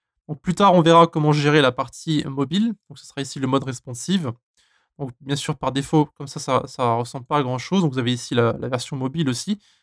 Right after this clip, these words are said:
qui ressemble elle aussi pas à grand chose. Vous pouvez voir ici par exemple, ou ici. Mais ça, on le modifiera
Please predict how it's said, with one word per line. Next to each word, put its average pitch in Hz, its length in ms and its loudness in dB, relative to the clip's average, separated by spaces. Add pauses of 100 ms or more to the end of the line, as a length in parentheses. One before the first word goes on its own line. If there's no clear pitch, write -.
(120)
qui - 100 -20
ressemble 143 340 -2
elle 156 120 4
aussi 156 240 2
pas 147 160 0
à 131 60 2
grand 120 140 -4
chose. 196 320 2
Vous - 500 -20
pouvez 127 120 -4
voir 120 140 6
ici 123 200 -4
par 117 200 0
exemple, 143 520 2
ou 120 100 -12
ici. 160 420 -4 (340)
Mais 180 260 2 (300)
ça, - 320 0
on 156 80 2
le 151 80 8
modifiera 143 600 0